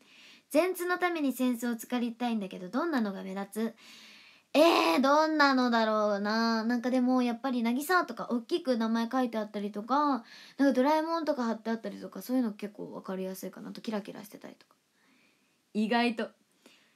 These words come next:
「コトーの女になってもいいですか？」もちろん。「何時間お風呂に浸かりますか？」三十分。時間が永遠になったら何がしたいですか？時間が永遠にあったら。<laughs> めっちゃ急に考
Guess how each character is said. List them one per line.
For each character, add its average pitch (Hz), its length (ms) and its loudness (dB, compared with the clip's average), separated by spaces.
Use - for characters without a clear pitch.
「コ - 120 -2
ト 381 80 0
ー 349 100 4
の 262 200 2
女 240 140 0
に 226 60 0
な 247 100 0
っ 233 40 -6
て 226 100 -4
も 214 60 -4
い 220 40 -4
い 208 40 -4
で 202 100 -4
す - 80 -16
か？」 - 180 -12
も 214 140 0
ち 381 200 0
ろ 403 200 6
ん。 - 100 -12
「何 285 200 2
時 370 140 -2
間 320 200 2
お 269 40 -2
風 240 140 0
呂 233 40 0
に 226 100 0
浸 - 100 -12
か 226 80 -2
り 220 80 -2
ま 220 160 0
す 226 80 -10
か？」 233 180 -2
三 302 240 0
十 320 140 -2
分。 190 160 -2
時 240 100 -6
間 302 220 4
が 302 120 2
永 285 60 0
遠 294 220 0
に 285 40 0
な 285 100 0
っ 277 100 -8
た 208 100 -4
ら 208 140 -2
何 311 180 -2
が 269 140 0
し 240 80 -16
た 226 160 -2
い 214 40 -4
で 202 120 -8
す - 100 -20
か？ 254 300 -2
時 - 140 -20
間 233 240 -6
が 233 100 -8
永 233 60 -6
遠 226 220 -8
に 220 100 -10
あ - 20 -16
っ 208 40 -16
た - 100 -20
ら。 196 80 -20
<laughs> 233 520 -4
め 226 100 4
っ - 20 2
ち 233 120 -6
ゃ 226 40 -2
急 262 200 0
に 240 140 -2
考 240 80 -2